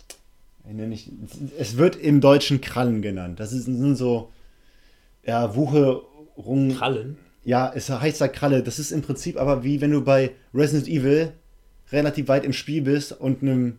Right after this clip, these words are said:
Speaker 1: Gegner den Kopf wegballerst und dann kommt da so ein raus, so ein,
Speaker 2: Tentakelzeug.
Speaker 1: so ein Tentakelzeug. Genau. Und da gibt's verschiedene Ghoul-Klassen mit verschiedenen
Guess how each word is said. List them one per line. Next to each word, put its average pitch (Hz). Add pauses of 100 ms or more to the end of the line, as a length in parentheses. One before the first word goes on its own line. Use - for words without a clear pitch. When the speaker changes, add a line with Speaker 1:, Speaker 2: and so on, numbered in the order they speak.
Speaker 1:
Gegner 143
den 123
Kopf -
wegballerst 131
und 139
dann 131
kommt 147
da 127
so 131
ein 123 (800)
raus, 110
so 117
ein, 113
Speaker 2:
Tentakelzeug. 110
Speaker 1:
so 123
ein 123
Tentakelzeug. 113 (220)
Genau. 117
Und 120
da 139
gibt's 151
verschiedene 143
Ghoul-Klassen 151
mit 147
verschiedenen 147